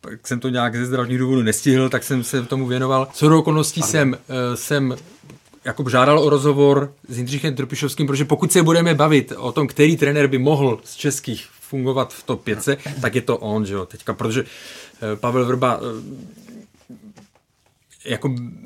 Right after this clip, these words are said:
Speaker 1: bude asi vždycky tíhnout, eh, k tomu Rusku, nebo, nebo prostě tam, kde, eh, to pro něj je jazykově snadnější, byť u t-, u trenéra Trpišovského to taky není prostě ten cizí jazyk, eh,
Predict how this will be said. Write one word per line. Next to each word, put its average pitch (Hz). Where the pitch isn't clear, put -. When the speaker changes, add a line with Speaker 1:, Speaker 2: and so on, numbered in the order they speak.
Speaker 1:
bude 127
asi 123
vždycky 120
tíhnout, 123
eh, 113
k -
tomu 127
Rusku, 117
nebo, 120
nebo 110
prostě -
tam, 113
kde, 113
eh, 110
to 117
pro 117
něj 113
je 117
jazykově 117
snadnější, 113
byť 117
u 120
t-, 127
u 113
trenéra 113
Trpišovského 117
to 127
taky 117
není 113
prostě -
ten 113
cizí 117
jazyk, 113
eh, 110